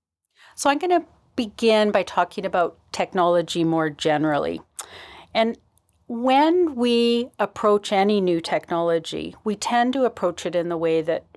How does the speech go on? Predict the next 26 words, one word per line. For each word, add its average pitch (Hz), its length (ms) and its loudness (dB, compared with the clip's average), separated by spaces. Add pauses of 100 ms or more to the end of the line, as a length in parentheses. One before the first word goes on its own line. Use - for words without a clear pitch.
it - 200 -4
suggests 151 680 -4
to 156 200 -6
us. - 180 -6
So 175 380 2
a 175 60 4
hammer, 196 560 0
for 156 240 -6
example, 147 680 -8 (540)
we 185 100 -2
could 208 180 -2
say 208 220 4
that 190 160 0
it 180 160 0
invites 175 640 -2
us 170 260 -2
to 185 120 -6
pick - 340 -4
it 185 80 0
up 160 260 -2 (100)
by 160 240 2
its 151 300 -4
handle 175 600 -4 (140)
and, 180 120 -2
of 175 180 -2
course, 208 460 0